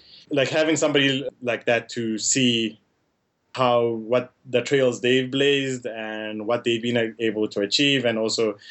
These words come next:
like, you know, in, in ways mentor you, and also knowing, like, you know, how hard work actually impacts your, like, you know, some control of your,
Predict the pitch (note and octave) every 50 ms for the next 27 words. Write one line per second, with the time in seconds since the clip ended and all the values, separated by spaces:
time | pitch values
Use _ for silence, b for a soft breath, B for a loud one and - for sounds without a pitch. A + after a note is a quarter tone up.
0 | B B B - G#2 G2 - A2 G2 G2 F#2 F#2 - - _ - - A#2+ A#2+ A2
1 | - A#2+ A#2 A2 A2 G#2+ A2 A2 A2 A2 G#2+ G#2 F#2+ G2 - - G#2 G#2 G#2 G#2+
2 | G#2+ A2+ A2+ C3+ C3 C3 C3+ C#3+ D3 D3+ D3+ b b b b b b _ - A#2
3 | A2+ G#2+ G#2+ G#2+ G#2+ G#2+ A2 G#2+ G#2 - C3 B2+ B2+ A#2+ - C3 B2 A#2 A#2 A2+
4 | A2+ A2 G#2+ G2+ - _ _ _ _ C3 B2 B2+ C3+ C3 C3 C3 C3 B2+ B2+ B2
5 | B2 B2 A#2 A2+ A2 - A#2+ A2+ A2+ G#2+ G#2 G#2 - - - - - - A#2 A#2
6 | A2+ G#2+ - - A#2+ A2+ G#2+ A2 A2 G#2+ G#2 G2 - - A2 G#2+ G#2+ G2+ G#2 G#2
7 | G2 - G#2 F#2 - - - - B B B B B B B B _ _ - C#3
8 | C3+ C#3 C3+ C#3 C#3 C3+ C3+ C3+ C3 B2 A#2 A2+ A2+ A2 G#2+ - - D3 C#3 C3+
9 | B2 - B2+ A#2+ - C#3 B2+ A2+ A2 G#2+ G#2 G2+ G#2+ A2 G#2+ G#2